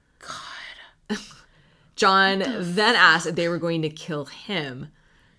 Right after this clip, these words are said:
Speaker 2: Um, and then they don't, this was all, like, overheard by other people. So I think this was, like, reported by people who are maybe, like, in, maybe the, some of the teachers or other students. Um,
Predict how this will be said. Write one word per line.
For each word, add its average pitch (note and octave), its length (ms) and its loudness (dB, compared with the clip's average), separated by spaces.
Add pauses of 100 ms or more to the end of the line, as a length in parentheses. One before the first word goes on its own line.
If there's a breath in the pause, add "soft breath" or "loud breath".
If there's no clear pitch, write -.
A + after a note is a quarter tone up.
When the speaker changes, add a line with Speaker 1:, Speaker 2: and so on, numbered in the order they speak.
(120 soft breath)
Speaker 2:
Um, D#3 600 -2 (380)
and G3+ 140 0
then G#3 80 4
they A3+ 120 10
don't, A#3 480 6
this C4+ 180 4
was A#3 100 4
all, E3+ 360 2
like, D3 320 -2
overheard D3+ 600 -4
by C#3+ 160 -6
other D3 240 -6
people. D#3+ 720 -4
So F#3 160 -6
I D3 120 0
think F#3 160 -2
this E3 140 -4
was, D#3+ 120 -4
like, C3+ 160 -8 (140)
reported D#3 560 -6
by C#3+ 180 -4
people D#3 320 6
who C#3+ 160 6
are B2+ 100 2
maybe, C#3 360 -6
like, C3 320 -12
in, C#3 320 -8
maybe C#3+ 280 -8
the, C#3 240 -10
some D#3 160 -12
of C3 60 -12
the B2+ 60 -14
teachers C#3 460 -10
or G#2 100 -6
other D3 180 -8
students. C3 640 -12 (460 loud breath)
Um, D3 500 0